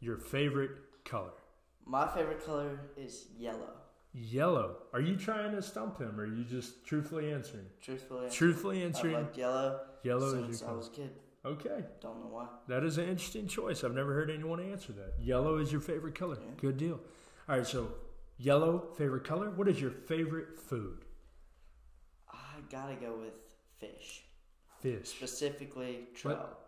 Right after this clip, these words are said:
Speaker 1: Yeah, okay,
Speaker 2: Speckled
Speaker 1: trout.
Speaker 2: trout.
Speaker 1: Let's say speckled trout is your favorite food. What is the most annoying thing about you?
Speaker 2: Mm,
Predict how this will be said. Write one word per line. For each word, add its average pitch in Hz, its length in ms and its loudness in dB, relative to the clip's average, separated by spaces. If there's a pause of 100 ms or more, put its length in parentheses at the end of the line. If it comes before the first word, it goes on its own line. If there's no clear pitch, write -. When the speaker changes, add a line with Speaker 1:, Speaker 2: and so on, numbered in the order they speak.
(100)
Speaker 1:
Yeah, 123 140 0
okay, 120 260 -2
Speaker 2:
Speckled 120 260 -2
Speaker 1:
trout. 104 460 -2
Speaker 2:
trout. - 20 -6
Speaker 1:
Let's 117 220 -2
say 113 320 0
speckled 135 440 -2
trout 127 400 0
is 113 100 -4
your 110 120 -4
favorite 120 440 0
food. 135 340 2 (400)
What 156 200 8
is 170 240 4
the 147 100 2
most 135 520 0
annoying 131 500 -2
thing 127 300 -2
about 117 420 -2
you? 123 420 0 (1300)
Speaker 2:
Mm, 127 640 -6